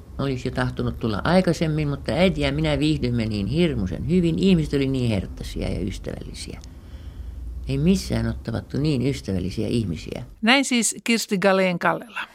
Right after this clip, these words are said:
Speaker 2: Koska minua kiinnosti Akseli Galeen Kallelan taulujen myöhempien aikojen kohtalo Yhdysvalloissa, soitin ennen lähetystä taiteilijan tyttären tyttärelle Kaari Raiviolle.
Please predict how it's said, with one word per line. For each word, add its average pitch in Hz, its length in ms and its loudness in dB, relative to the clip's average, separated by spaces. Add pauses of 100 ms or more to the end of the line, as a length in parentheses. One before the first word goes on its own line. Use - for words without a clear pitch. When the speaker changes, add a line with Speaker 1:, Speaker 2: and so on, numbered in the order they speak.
(1300)
Speaker 2:
Koska 220 320 2
minua 254 280 4
kiinnosti 233 560 0
Akseli 208 400 2
Galeen 196 320 4
Kallelan 190 480 4
taulujen 190 520 4
myöhempien 208 560 4
aikojen 180 480 0
kohtalo 185 400 0
Yhdysvalloissa, 180 920 0 (560)
soitin 254 440 4
ennen 202 260 4
lähetystä 220 600 2
taiteilijan 175 540 4
tyttären 190 640 4
tyttärelle 180 680 0 (200)
Kaari 202 380 4
Raiviolle. 175 600 0